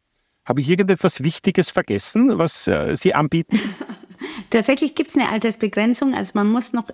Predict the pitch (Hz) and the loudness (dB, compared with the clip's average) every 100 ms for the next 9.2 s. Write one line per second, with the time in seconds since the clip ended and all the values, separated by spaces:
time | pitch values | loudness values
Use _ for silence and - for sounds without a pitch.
0 | - 220 208 202 202 190 _ _ - 214 | -2 0 2 0 -2 -6 _ _ -2 0
1 | 208 - - - 151 170 190 147 147 156 | 0 -4 -4 0 4 6 4 4 2 4
2 | 190 175 180 - 127 160 - 165 151 156 | 2 2 -2 0 0 0 0 2 2 2
3 | 139 131 143 - 143 135 160 151 151 180 | 0 0 0 0 0 0 0 0 0 0
4 | - _ - 135 - 123 123 123 185 - | -4 _ -2 0 2 2 4 2 2 0
5 | 175 151 - 127 - 117 151 214 151 139 | 0 0 -2 -6 -2 0 2 2 2 0
6 | - 127 123 127 160 - _ _ _ _ | 0 2 4 2 0 -10 _ _ _ _
7 | - 117 113 127 208 - 117 123 123 127 | -6 -4 2 4 4 4 0 0 -2 0
8 | 127 - 156 233 269 208 147 139 139 135 | 0 2 4 6 4 4 2 0 0 2
9 | 147 | 0